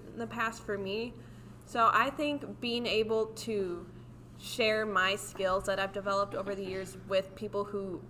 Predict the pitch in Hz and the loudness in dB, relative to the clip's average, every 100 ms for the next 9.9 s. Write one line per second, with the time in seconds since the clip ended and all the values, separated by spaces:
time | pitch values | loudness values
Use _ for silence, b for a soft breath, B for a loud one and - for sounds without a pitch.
0 | - 196 190 190 - 185 175 196 180 175 | -2 -2 0 -2 -2 -4 -2 -2 -4 -6
1 | - 170 180 196 208 226 233 254 240 240 | -6 -8 -6 -4 -4 -6 -8 -6 -6 -4
2 | 247 247 - 262 262 262 B B B B | -4 -4 -4 0 0 0 B B B B
3 | B - 226 226 220 214 - 202 190 180 | B -2 2 4 4 2 2 4 2 0
4 | - 208 226 226 220 220 208 202 220 220 | 0 8 10 10 8 2 0 0 4 4
5 | 208 196 190 196 196 196 190 190 185 185 | 4 4 4 2 0 -2 -2 -4 -4 -6
6 | 185 175 180 196 190 190 202 202 202 202 | -4 -4 -4 -4 -6 -8 -6 0 0 4
7 | 196 196 220 208 202 180 165 175 160 - | 2 2 -2 -4 -4 -4 -2 -2 -2 -4
8 | 180 180 175 156 175 180 190 208 202 202 | -6 -4 -4 -2 -4 -4 -4 -2 2 2
9 | 208 214 214 - 208 226 220 220 220 | 2 0 -2 -4 -2 2 4 2 -2